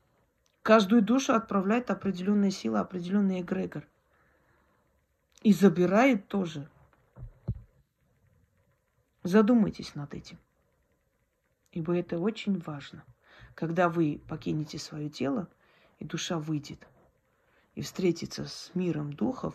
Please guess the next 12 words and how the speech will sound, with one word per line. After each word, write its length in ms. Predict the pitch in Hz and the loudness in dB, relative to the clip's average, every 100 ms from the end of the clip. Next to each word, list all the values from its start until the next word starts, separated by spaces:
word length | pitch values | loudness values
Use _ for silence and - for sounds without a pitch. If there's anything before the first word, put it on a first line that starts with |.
| - _ _ _ _ _ - _ | -10 _ _ _ _ _ -20 _
у 60 | 180 | -2
вас 240 | 185 - | -2 2
не 80 | 208 | 0
будет 340 | 190 160 151 | 0 -4 -6
шанса 380 | - 151 151 156 | -8 -8 -8 -10
вернуться 480 | 160 160 214 214 156 | -8 -4 -4 -4 -10
и 40 | |
все 200 | - 185 | -10 -10
исправить. 600 | 170 - 156 139 123 - _ _ _ _ _ _ _ _ - | -10 -12 -14 -10 -10 -10 _ _ _ _ _ _ _ _ -8
Никакого. 600 | 170 208 196 147 147 147 _ _ _ _ _ _ _ _ _ _ _ _ _ _ _ _ - - - - _ _ _ _ _ _ _ _ _ _ - | -6 -4 -6 -8 -10 -16 _ _ _ _ _ _ _ _ _ _ _ _ _ _ _ _ -20 -20 -20 -20 _ _ _ _ _ _ _ _ _ _ -6
И 100 | 165 | -2
там 440 | - 208 277 | 4 6 6